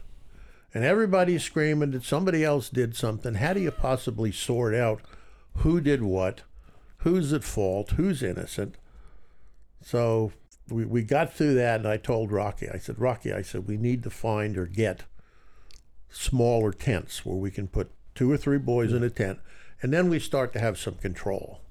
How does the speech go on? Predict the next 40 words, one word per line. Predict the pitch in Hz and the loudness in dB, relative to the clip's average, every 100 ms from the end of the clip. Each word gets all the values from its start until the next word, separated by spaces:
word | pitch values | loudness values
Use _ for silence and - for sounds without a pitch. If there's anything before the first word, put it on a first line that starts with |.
| - | -14
you | 135 - | -10 -8
know." | - - - - - - - - - | -8 -12 -18 -20 -20 -20 -20 -20 -18
So | - 147 | 0 2
we | 147 170 | 4 4
had | 170 160 | 2 2
some | 180 170 | -2 -2
fundraisers | 147 139 135 135 139 135 135 135 | 0 0 2 0 0 -2 -4 -4
with | 139 - | -8 -6
car | 123 123 123 | -2 0 0
washes, | 117 117 117 131 120 | 0 0 -2 -4 -2
and | 104 | -6
a | |
couple | 98 107 - | -4 -4 -4
people | 107 123 - 123 | -8 -8 -6 -2
donated, | 113 113 113 117 117 139 - - - - - - | 0 2 2 2 0 -2 -10 -20 -20 -20 -20 -6
and | 107 110 | -4 -2
we | 113 | -2
came | - 113 113 | 0 0 0
up | 117 - | -2 0
with, | 113 110 | -2 0
uh, | 107 107 | -2 -2
three-man | - - - 113 123 123 135 | -8 -16 -4 0 2 0 0
tents | 135 180 175 - | 0 -2 -2 -6
for | - 98 | -8 -8
everybody, | 98 98 98 98 143 - - - - - - - - | -6 -6 -6 -6 -8 -10 -20 -20 -20 -20 -20 -18 -6
and | 107 101 | -4 -2
it, | 104 - | -4 -4
it | 113 - - | -6 -6 -4
worked | 107 101 - | -2 -2 -2
out | 113 123 | -2 -2
great, | 110 151 123 - - - | -2 -2 -2 -8 -20 -10
you | 120 | -6
know. | 113 110 - - _ _ - - | -6 -6 -10 -20 _ _ -20 -16
So | - 170 | 0 4
that | 190 208 | 6 4
was | 180 | 2
just | 170 127 | 0 2
one | 127 143 | 2 4
of | 117 | 4
the | 104 | 2